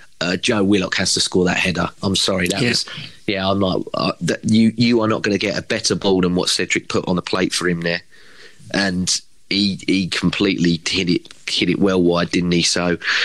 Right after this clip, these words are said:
Speaker 1: you know, we should have won that within the ninety minutes, if anything. But, um,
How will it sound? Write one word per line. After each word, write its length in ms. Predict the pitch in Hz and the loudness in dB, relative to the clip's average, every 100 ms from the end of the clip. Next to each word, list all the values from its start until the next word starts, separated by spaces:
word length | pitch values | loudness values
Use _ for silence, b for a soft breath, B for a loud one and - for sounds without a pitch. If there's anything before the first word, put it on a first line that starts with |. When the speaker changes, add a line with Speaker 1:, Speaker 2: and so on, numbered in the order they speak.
| B | B
Speaker 1:
you 80 | 104 | -2
know, 60 | 90 | 0
we 80 | 101 | 2
should 160 | 117 107 | 2 0
have 120 | 95 | 0
won 180 | 113 98 | -2 -2
that 160 | 92 | -4
within 280 | 98 95 98 | -2 0 0
the 60 | 90 | 0
ninety 320 | 98 95 95 | -2 -2 -2
minutes, 340 | 104 87 - | -2 -2 -2
if 120 | 90 | -2
anything. 480 | 95 87 - 85 92 - | 0 -2 0 -2 -2 -4
But, 280 | 90 - | -2 -2
um, 260 | 98 92 90 | -2 -2 -4